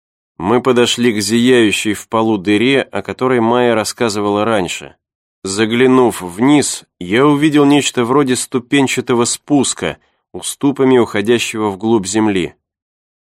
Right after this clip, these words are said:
Оттуда к нам поднимались четыре или пять новых существ. И эти тоже все выглядели как рики,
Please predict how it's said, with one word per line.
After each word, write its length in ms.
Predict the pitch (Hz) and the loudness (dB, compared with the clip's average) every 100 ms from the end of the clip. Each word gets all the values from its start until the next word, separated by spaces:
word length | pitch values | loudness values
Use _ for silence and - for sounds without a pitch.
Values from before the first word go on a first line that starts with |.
| _ _ _ _ _ | _ _ _ _ _
Оттуда 560 | 98 95 _ 139 135 127 | -6 -6 _ 0 2 2
к 80 | |
нам 260 | 127 131 123 | 2 2 2
поднимались 680 | 117 107 120 120 120 104 - | -2 0 2 2 2 0 -6
четыре 680 | - 110 - 135 139 131 131 | -10 -10 -6 -2 0 2 0
или 420 | - 117 110 110 | -2 -4 -2 -2
пять 500 | - - 120 110 107 | -4 0 0 0 -2
новых 340 | 113 104 92 | -2 0 -2
существ. 640 | - 101 - 101 82 - _ _ _ _ _ _ _ | -6 -10 -4 -4 -4 -10 _ _ _ _ _ _ _
И 140 | 101 131 | 0 2
эти 280 | 156 - 151 | 2 0 -4
тоже 420 | - 160 101 92 | 2 2 2 0
все 240 | - 98 | -2 -2
выглядели 520 | 90 123 117 107 113 | 0 2 2 0 0
как 280 | 107 120 - | 0 -2 -2
рики, 440 | 120 95 - 78 | -2 -2 -4 -6